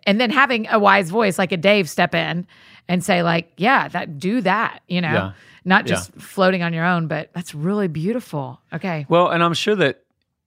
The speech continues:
Speaker 2: you can relate to that as a writer, I'm sure
Speaker 1: Yeah,
Speaker 2: that
Speaker 1: yeah, yeah.
Speaker 2: you know that there's another voice
Speaker 1: Yeah.
Speaker 2: other than your conscious
Speaker 1: Right.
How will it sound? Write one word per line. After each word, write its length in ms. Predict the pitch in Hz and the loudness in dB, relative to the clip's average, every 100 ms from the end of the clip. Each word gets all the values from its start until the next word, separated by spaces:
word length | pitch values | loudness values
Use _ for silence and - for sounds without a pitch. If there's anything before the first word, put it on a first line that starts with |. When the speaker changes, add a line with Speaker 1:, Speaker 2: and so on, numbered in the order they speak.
| _ | _
Speaker 2:
you 120 | 135 | -4
can 140 | 131 123 | -2 0
relate 240 | 117 113 | 2 0
to 80 | 113 | 0
that 180 | 104 101 | -2 0
as 160 | 101 | -2
a 60 | 92 | -4
writer, 400 | 92 113 104 90 | -2 0 0 -2
I'm 120 | 87 | -8
sure 120 | 92 147 | -8 0
Speaker 1:
Yeah, 240 | 180 240 | 2 2
Speaker 2:
that 60 | 190 | 0
Speaker 1:
yeah, 80 | |
yeah. 280 | 196 208 214 | 0 2 0
Speaker 2:
you 140 | 135 135 | 0 0
know 300 | 143 160 160 | 0 0 0
that 100 | 135 | 0
there's 180 | 135 120 | 0 0
another 340 | 117 120 107 | 0 0 0
voice 580 | 101 113 101 - - - _ - | -2 -2 -2 -4 -14 -20 _ -18
Speaker 1:
Yeah. 380 | 139 139 139 135 | -12 -10 -2 0
Speaker 2:
other 240 | 131 131 | 2 0
than 300 | 113 110 107 | -2 -2 -2
your 440 | 101 104 104 101 95 - | -4 -2 0 0 -2 -6
conscious 960 | - 101 101 101 - 101 - - - - | -8 -4 -4 -6 -6 -6 -8 -16 -20 -18
Speaker 1:
Right. 400 | 160 156 147 - | -10 -10 -10 -16